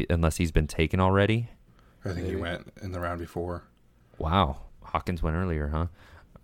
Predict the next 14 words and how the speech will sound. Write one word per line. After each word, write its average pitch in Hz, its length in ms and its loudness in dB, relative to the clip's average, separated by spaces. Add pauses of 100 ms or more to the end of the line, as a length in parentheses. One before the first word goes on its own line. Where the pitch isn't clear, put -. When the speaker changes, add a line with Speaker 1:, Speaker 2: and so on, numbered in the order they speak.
Speaker 1:
Um, 76 480 4 (1700)
so - 160 0
yeah, 80 260 8
between 98 340 4
Tanner 95 240 4
Muse 80 260 4
and 76 100 2
Antoine 73 260 2
Brooks - 500 -4
for - 140 -8
me, 67 240 -6 (220)
Antoine 80 280 -2
Brooks - 220 -8
Junior. 80 360 -6